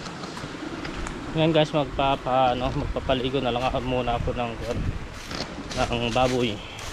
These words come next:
Eh, sobrang init. Ngayon yung baboy namin. Malinis naman itong kulungan niya guys, oh.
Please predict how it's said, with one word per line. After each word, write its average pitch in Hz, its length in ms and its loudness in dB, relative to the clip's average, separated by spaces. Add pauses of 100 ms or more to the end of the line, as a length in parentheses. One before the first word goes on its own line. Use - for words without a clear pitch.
(1200)
Eh, 139 80 2
sobrang 131 400 2
init. 139 240 0 (4000)
Ngayon 131 160 2
yung 127 80 2
baboy 131 320 4
namin. 127 400 0 (2750)
Malinis 139 400 4
naman 135 240 2
itong 127 80 -2
kulungan 131 400 2
niya 120 80 -2
guys, 110 240 -4
oh. 107 80 -8